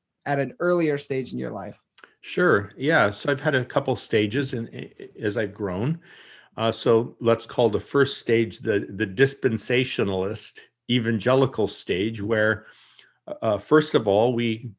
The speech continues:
Speaker 2: we thought the Bible was the Word of God. And when in fact the Bible says Jesus is the Word of God, that's not a,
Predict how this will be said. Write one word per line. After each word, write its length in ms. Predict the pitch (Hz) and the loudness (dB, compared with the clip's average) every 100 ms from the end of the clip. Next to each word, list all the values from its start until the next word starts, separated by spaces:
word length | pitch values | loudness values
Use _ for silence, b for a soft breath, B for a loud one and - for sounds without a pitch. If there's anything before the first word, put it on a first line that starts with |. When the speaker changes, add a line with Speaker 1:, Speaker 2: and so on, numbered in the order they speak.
| - | -2
Speaker 2:
we 200 | 110 120 | -2 0
thought 380 | - 127 123 | 2 2 2
the 60 | - | -4
Bible 420 | 95 117 113 101 | 0 2 2 2
was 180 | 101 90 | 0 -2
the 100 | 101 | -4
Word 200 | 98 101 | -2 -2
of 120 | 95 | -2
God. 300 | 117 117 - - - - | -4 -4 -4 -10 -14 -4
And 460 | 113 107 104 98 - _ _ _ _ _ _ _ _ _ _ - | 0 0 -2 -8 -14 _ _ _ _ _ _ _ _ _ _ -4
when 280 | 107 117 | 0 2
in 140 | 120 107 | 2 -4
fact 340 | - 120 113 | 0 0 2
the 80 | 117 | -4
Bible 460 | 90 123 151 113 101 | -2 2 4 2 -2
says 360 | - 104 95 | -2 -2 -4
Jesus 500 | 92 113 113 101 92 | -6 -4 -2 -2 -2
is 180 | 104 92 | -6 -6
the 100 | 98 | -6
Word 200 | 92 90 | -4 -6
of 100 | 82 | -6
God, 340 | 113 117 80 - b b b _ _ _ _ _ _ _ | -4 -2 -4 -10 b b b _ _ _ _ _ _ _
that's 360 | - 127 175 - | -2 0 0 -2
not 240 | 202 214 | 0 4
a, 180 | 139 104 | 4 2